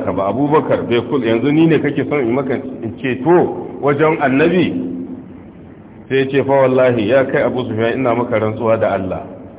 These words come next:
Law lam ajid illa zarra, da a ce zan duba dama da hagu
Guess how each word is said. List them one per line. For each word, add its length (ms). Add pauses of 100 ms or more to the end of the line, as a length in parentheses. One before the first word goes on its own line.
(800)
Law 300
lam 320
ajid 420
illa 340 (120)
zarra, 360
da 160 (120)
a 80
ce 300
zan 420 (160)
duba 560
dama 340
da 140
hagu 420